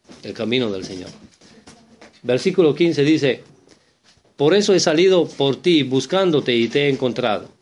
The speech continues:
He adornado mi cama con colchas de lino, mi zaraíta teñido.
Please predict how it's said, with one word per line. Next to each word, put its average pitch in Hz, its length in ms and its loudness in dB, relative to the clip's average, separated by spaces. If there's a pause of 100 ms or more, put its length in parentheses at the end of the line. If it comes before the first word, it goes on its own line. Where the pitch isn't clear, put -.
(100)
He 131 140 -4
adornado 147 480 0
mi 139 140 -2
cama 156 320 -2
con 117 160 -8
colchas 151 400 0
de 117 100 -2
lino, 151 460 0 (600)
mi 135 140 0
zaraíta 131 540 0
teñido. 120 440 -2